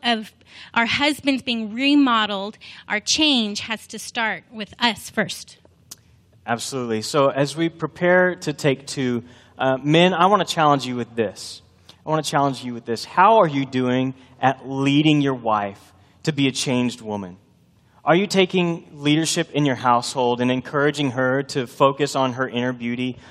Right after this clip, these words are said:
Speaker 2: Are you encouraging her, uh, in the way that you talk to her and building her up? I just want, want you to think about that. And,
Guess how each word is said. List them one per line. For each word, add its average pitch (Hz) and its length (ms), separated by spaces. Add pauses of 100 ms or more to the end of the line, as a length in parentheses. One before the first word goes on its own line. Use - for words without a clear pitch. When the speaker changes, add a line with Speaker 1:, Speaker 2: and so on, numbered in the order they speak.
(100)
Speaker 2:
Are 135 100
you 160 140
encouraging 156 680
her, 139 400 (300)
uh, 127 260
in 139 140
the 135 100
way 135 440
that 131 220
you 123 180
talk 120 360
to 123 100
her 120 220
and 113 220
building 143 360
her 131 220
up? 127 280 (340)
I 151 100
just 156 140
want, 185 320
want 170 200
you 160 80
to 139 60
think 151 260
about 131 300
that. 131 220
And, 127 160